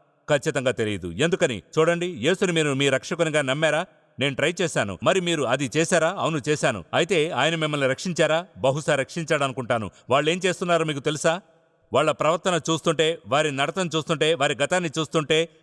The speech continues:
వినండి, వేరే ఎవరినైనా తీర్పు తీర్చే విధంగా వారికి వారు తీర్పు తీర్చుకోవడం.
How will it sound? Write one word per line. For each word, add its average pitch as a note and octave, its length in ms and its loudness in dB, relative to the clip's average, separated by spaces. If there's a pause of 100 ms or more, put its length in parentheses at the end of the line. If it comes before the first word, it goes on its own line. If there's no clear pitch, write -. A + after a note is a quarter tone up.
వినండి, C3+ 420 -2
వేరే F3+ 280 2
ఎవరినైనా F3 460 0
తీర్పు F3 340 -2
తీర్చే E3 320 -2
విధంగా D3+ 380 0 (180)
వారికి D#3+ 240 2
వారు C#3+ 200 0
తీర్పు E3+ 320 -2
తీర్చుకోవడం. B2+ 640 -2